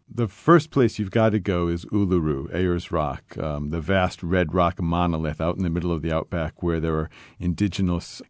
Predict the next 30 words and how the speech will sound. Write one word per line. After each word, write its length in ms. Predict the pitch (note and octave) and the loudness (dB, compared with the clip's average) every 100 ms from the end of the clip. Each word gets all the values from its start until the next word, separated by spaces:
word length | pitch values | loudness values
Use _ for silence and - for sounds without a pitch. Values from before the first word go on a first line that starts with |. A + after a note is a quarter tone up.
| A#2+ | -2
guides 460 | B2 G#2+ G#2 G#2 - | 2 2 2 -2 -4
who 100 | F2+ | -8
will 100 | D#2+ | -4
take 320 | - A2 - | 0 0 2
you 100 | F2+ | 0
around 500 | E2+ G2+ A2+ A2+ G#2 | 4 4 6 6 4
and 140 | E2+ | 2
explain 580 | D#2 - - G2+ G2+ G2+ | -2 -8 -6 0 2 2
some 240 | F#2+ G2 F2+ | 0 0 0
of 60 | |
the 60 | D#2+ | 0
meaning 500 | E2+ F#2+ G2 F#2+ F#2 | 2 2 2 2 0
of 140 | D2+ | -4
the 80 | E2+ | -4
different 460 | G2+ - E2+ D2+ - | -4 -2 -4 -6 -8
shapes 420 | - A2+ G2 - | 2 2 2 -2
that 100 | F#2+ | -2
you'll 140 | E2+ | -2
see 260 | D#2+ - G2 | -2 2 4
in 120 | F2+ | 4
the 60 | E2+ | 2
rock. 380 | F2 E2+ E2+ F#2+ | 2 2 0 -4
It's 180 | F#2 | -4
a 80 | F2 | -4
truly 520 | - - - A2 G#2 | -6 -4 0 4 2
transformative 880 | F#2+ - F#2 - - B2+ B2 G#2+ F#2+ | 0 -2 -2 -2 2 6 6 6 4
experience 560 | F#2 - - A#2+ G#2 - | 0 -2 2 4 4 0
to 100 | G2 | -6
stand 440 | - - A2 A2 | -2 2 4 4
there 200 | G#2 F#2+ | 4 2